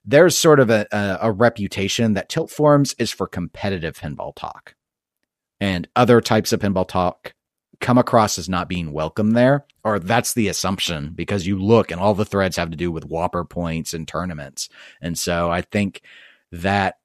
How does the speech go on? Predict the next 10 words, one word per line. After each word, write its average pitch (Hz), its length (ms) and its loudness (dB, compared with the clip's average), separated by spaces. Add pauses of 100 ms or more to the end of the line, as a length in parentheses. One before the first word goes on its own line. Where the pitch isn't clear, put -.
limits, 120 680 4 (120)
limits 120 480 4
what 107 260 0
people 104 240 -2
are 92 60 0
willing 90 280 0
to 85 60 -6
discuss 85 520 0
on 82 180 -4
there, 73 200 -8